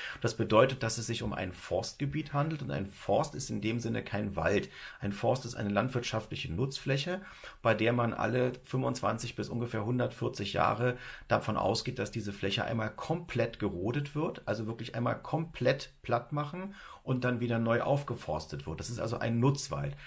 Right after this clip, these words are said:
Das heißt, ob jetzt diese Tesla-Fabrik dort gebaut wird oder nicht, diese Fläche wird sowieso eines Tages einmal platt gemacht und dann wieder an dieser Stelle aufgeforstet.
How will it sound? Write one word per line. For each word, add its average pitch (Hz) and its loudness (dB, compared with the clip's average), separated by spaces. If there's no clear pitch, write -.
Das 110 -2
heißt, 120 2
ob 143 -2
jetzt 143 -4
diese 117 0
Tesla-Fabrik 143 -2
dort 95 -2
gebaut 87 -2
wird 87 -2
oder 107 2
nicht, 120 -2
diese 104 -4
Fläche 127 2
wird 131 2
sowieso 120 0
eines 101 0
Tages 90 -4
einmal 85 0
platt - -6
gemacht 165 -2
und 101 -6
dann 110 0
wieder 104 0
an 95 -2
dieser 120 0
Stelle 117 0
aufgeforstet. - -4